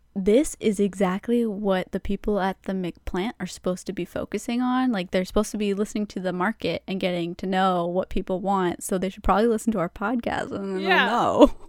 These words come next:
Speaker 1: <laughs>
Speaker 2: And I'm, again, I'm sure they are. I'm sure we're not these geniuses that are the first ones that thought to, "Hey, maybe we should just veganize our existing menu <laughs> items."
Speaker 1: <laughs>
Speaker 2: But, like,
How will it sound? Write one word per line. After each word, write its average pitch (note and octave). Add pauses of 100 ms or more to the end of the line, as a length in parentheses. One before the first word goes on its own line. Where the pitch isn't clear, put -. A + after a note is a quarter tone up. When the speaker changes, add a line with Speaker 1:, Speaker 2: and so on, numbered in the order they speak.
(140)
Speaker 1:
<laughs> - (400)
Speaker 2:
And E4+
I'm, G4 (160)
again, D4+
I'm D#4+
sure D#4
they G4+
are. A3+ (300)
I'm C#4
sure E4+
we're C#4
not A#3+
these A#3+
geniuses A3+
that G#3
are G#3+
the G#3+
first A3+
ones G#3+
that -
thought G3+
to, G3+
"Hey, E4
maybe A#3
we C4+
should B3+
just A#3+
veganize A3+
our A3+
existing A#3+
menu B3+
<laughs> -
items." -
Speaker 1:
<laughs> -
Speaker 2:
But, D#4
like, C#4